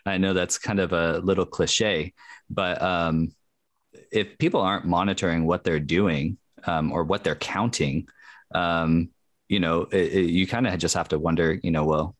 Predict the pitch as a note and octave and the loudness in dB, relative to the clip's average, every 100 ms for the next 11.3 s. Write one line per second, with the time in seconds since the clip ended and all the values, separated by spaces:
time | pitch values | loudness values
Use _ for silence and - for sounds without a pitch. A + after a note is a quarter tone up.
0 | - F#2+ F#2+ - G2 A#2 - G#2 F#2+ E2 | -6 -2 -2 0 -2 0 0 2 2 2
1 | E2+ D2 D#2 D#2 B1+ - - - F2 D2+ | 0 0 -2 -2 -4 -10 -4 0 0 0
2 | D2 - - - - F#2 E2 D#2 D2+ D#2 | -4 -10 -14 -10 -4 -2 0 2 2 0
3 | G#2+ - - A2+ F#2+ E2 D#2 - G#2+ G2+ | -4 -8 -4 0 2 2 0 0 2 2
4 | F#2 - G#2 - - B2+ C3+ G#2+ G2 G#2+ | 0 -2 -8 -10 -2 2 2 2 0 0
5 | F#2+ F2 - - - - - - - _ | 2 2 0 -2 -8 -10 -10 -12 -20 _
6 | _ - G2 F#2 F2 F2 G2+ F#2+ E2+ - | _ -4 -2 0 -2 2 2 2 -2 -2
7 | F2 F2 E2+ D#2 D2 - - - F2+ D#2 | -2 -2 -2 -2 -2 -4 -6 -4 -2 0
8 | D2+ D#2+ - F#2 F2 D#2+ D#2 - - - | 0 -2 -4 -4 0 0 2 -2 -4 -16
9 | - - F2 F2 F2 E2 F2+ F2 D#2+ F#2 | -8 -2 2 4 2 2 2 2 2 0
10 | - G2 - F2+ F2 - F2+ E2 E2+ E2 | -2 -4 -2 -4 -4 -2 0 0 0 2
11 | E2 D#2 F2 | 0 0 -4